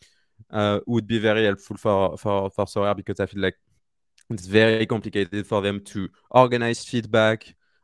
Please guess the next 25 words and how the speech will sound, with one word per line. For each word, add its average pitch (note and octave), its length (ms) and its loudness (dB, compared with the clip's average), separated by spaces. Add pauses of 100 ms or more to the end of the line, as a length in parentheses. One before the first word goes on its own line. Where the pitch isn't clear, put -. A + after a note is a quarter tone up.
Um, G2+ 680 -4
you A2+ 260 -2
have G#2 120 2
social G#2+ 340 -8
media, C#3 420 -4
you A#2+ 120 -4
have G2+ 180 -4
Discord G#2 440 -4
servers, C3+ 340 0
you A2 80 -8
have G2 120 -8
Reddit, A#2+ 360 -12
you G2+ 60 -10
have F2+ 100 -8
blah, F#2+ 80 -6
blah, F#2+ 160 -6
blah, A#2+ 220 4
you A2 160 0
have, F#2 100 0
like, F#2 240 -6
people G#2 300 -8
talking G#2 360 -6
in G2 140 -8
your G2 180 -2
ears. B2+ 300 -2